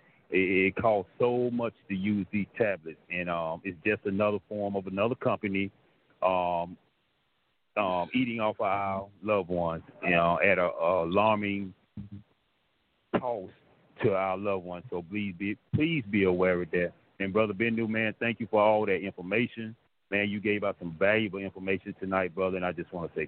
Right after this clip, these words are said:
thank you, and all the brothers that shared tonight, man. Y'all just keep fighting. When we fight, we win.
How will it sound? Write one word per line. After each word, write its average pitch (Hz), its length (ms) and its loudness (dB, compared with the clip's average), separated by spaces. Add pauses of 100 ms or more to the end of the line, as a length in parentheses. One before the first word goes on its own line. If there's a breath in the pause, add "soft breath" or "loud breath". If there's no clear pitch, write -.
thank 104 280 4
you, 107 180 4 (260 soft breath)
and 92 140 4
all 104 220 6
the 95 80 -2
brothers 87 340 0
that 90 240 4
shared 90 300 2
tonight, 85 340 2
man. 87 260 -4
Y'all 98 240 4
just 87 240 -8
keep 90 220 0
fighting. 107 340 0
When 92 140 -10
we 82 180 -12
fight, 107 300 0
we 87 120 -16
win. 107 460 -4